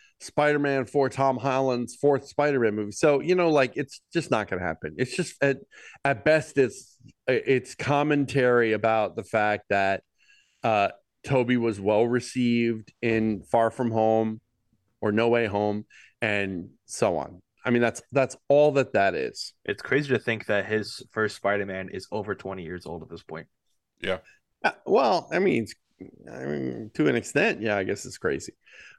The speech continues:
Speaker 2: But I
Speaker 1: But
Speaker 2: feel like it ca-, if it came out so re-, so recently. <laughs>
Speaker 3: We're running a little long in the first segment, so why don't we go to break, and then we'll come back and, uh, maybe talk a little bit about Ant-Man and the Little Hasbro.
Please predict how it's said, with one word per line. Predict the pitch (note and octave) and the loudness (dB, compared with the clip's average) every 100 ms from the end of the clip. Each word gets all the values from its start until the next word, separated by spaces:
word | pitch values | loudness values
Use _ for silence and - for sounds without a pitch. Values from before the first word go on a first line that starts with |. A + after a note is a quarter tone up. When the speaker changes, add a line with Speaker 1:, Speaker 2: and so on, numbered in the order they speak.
| - | -2
Speaker 2:
But | C3+ | 2
I | A#2+ | 4
Speaker 1:
But | |
Speaker 2:
feel | F3+ | 2
like | D3+ | 0
it | A#2 | 0
ca-, | C#3 | 0
if | B2 A2+ | -2 -2
it | A2+ | -4
came | A#2 | -4
out | G#2 | -4
so | G2+ | -6
re-, | G2+ G2 | -6 -6
so | - | -10
recently. | G2+ F#2 - - - B2+ - C3 _ _ | -8 -8 -10 -14 -16 -18 -16 -20 _ _
<laughs> | _ _ _ _ _ - | _ _ _ _ _ -4
Speaker 3:
We're | B2 | 0
running | D#3+ E3 | 0 2
a | C3+ | 0
little | C#3+ C3 | 2 2
long | B2+ B2 | 2 2
in | A2+ | 0
the | G#2 | 0
first | A#2 - | -2 -2
segment, | - G2+ E2 | -2 -2 -2
so | G2+ | -2
why | G2 | 0
don't | A#2 B2 | 0 -2
we | A#2 A2+ G2+ | -2 0 -2
go | F#2+ B2 | 0 2
to | A#2 | 0
break, | G2 - D#3 B2 A2+ - - - _ - | -6 -2 0 0 -2 -6 -18 -20 _ -8
and | A2 G#2+ | -2 0
then | A2+ | 0
we'll | G#2 | -2
come | - G#2+ G2 | -4 -4 -2
back | G2+ G2+ - | -2 -2 -6
and, | G2 G2 F#2+ C#3 | -8 -6 -6 -6
uh, | F2 | -4
maybe | G2+ G2 G2+ | -4 -6 -6
talk | A2+ G#2+ | -6 -6
a | |
little | G#2 | -8
bit | G2 | -6
about | F#2 G2 G2+ | -4 -4 -4
Ant-Man | - G#2+ A2 | -6 -6 -6
and | A2+ | -8
the | |
Little | A2+ A#2+ | -8 -10
Hasbro. | C3+ B2 - | -10 -14 -12